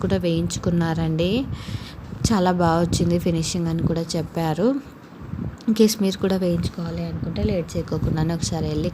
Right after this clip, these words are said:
కాంటాక్ట్ కండి. నాకు మీరు కామెంట్ కానీ మెసేజ్ కానీ చేశారంటే నేను వాళ్ళ డీటెయిల్స్ అయితే ఇస్తాను. ప్రైస్ కూడా చాలా రీజనబుల్గా ఉందని చెప్పారండి కస్టమర్సే. ఫోర్ ఫిఫ్టీ రూపీస్ నుంచే ప్రైస్ అయితే ఉంది. మనకు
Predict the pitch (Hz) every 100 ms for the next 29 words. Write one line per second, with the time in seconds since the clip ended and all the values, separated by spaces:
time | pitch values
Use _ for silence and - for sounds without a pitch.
0 | - 156 156 160 - 160 160 160 240 302
1 | - - - - - 202 - 190 175 175
2 | - 196 175 170 175 185 170 170 175 170
3 | 180 170 - 170 175 175 175 - 170 170
4 | 160 196 202 180 170 165 160 156 160 156
5 | 180 160 170 165 156 - 160 151 156 240
6 | 269 - - - - - - - - -
7 | 208 208 226 - 233 - 202 170 170 185
8 | 185 175 175 175 175 175 175 170 170 170
9 | 170 170 165 165 165 175 175 160 - 170
10 | 160 - 180 190 - 190 196 190 - 202
11 | 220 202 190 190 190 180 175 190 180 -
12 | - 175 165 165 160 170 165 160 160 180
13 | 196 180